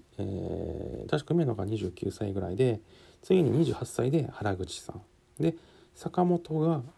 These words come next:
えーと、二十六かな。で、えー、あと誰い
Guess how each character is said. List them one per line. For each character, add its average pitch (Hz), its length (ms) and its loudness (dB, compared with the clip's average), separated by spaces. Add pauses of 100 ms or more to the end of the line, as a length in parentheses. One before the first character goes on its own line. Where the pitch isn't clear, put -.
(220)
え 107 80 0
ー 92 480 -2
と、 - 120 -4
二 110 280 0
十 101 380 -2
六 - 220 -2
か - 120 -6
な。 139 140 -6 (680)
で、 160 180 0 (480)
え 127 1600 -6
ー、 - 60 -4
あ 123 40 -4
と - 80 -2
誰 113 160 0
い 113 80 -2